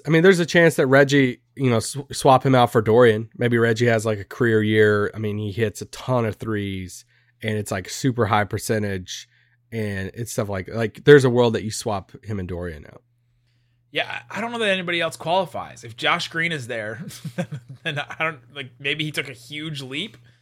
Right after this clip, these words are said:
Speaker 2: Um, Maxey,
Speaker 1: Josh Green, it, hey, Josh Green is not there.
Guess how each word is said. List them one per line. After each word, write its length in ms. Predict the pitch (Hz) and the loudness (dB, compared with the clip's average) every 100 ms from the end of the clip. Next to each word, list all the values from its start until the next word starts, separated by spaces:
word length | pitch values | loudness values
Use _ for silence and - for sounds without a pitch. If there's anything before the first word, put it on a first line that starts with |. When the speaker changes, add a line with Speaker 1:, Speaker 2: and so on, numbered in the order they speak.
| _ _ _ _ - | _ _ _ _ -14
Speaker 2:
Um, 440 | 127 117 113 113 - 117 | -10 -10 -10 -16 -18 -6
Maxey, 220 | 135 143 | 0 2
Speaker 1:
Josh 160 | 135 202 | 2 2
Green, 200 | 120 110 | 2 2
it, 200 | 104 - _ - | -2 -10 _ -6
hey, 160 | 131 | -4
Josh 260 | 120 117 - | 0 0 0
Green 200 | 104 98 | -4 -6
is 120 | 95 | -10
not 220 | 90 65 | -14 -16
there. 180 | - | -20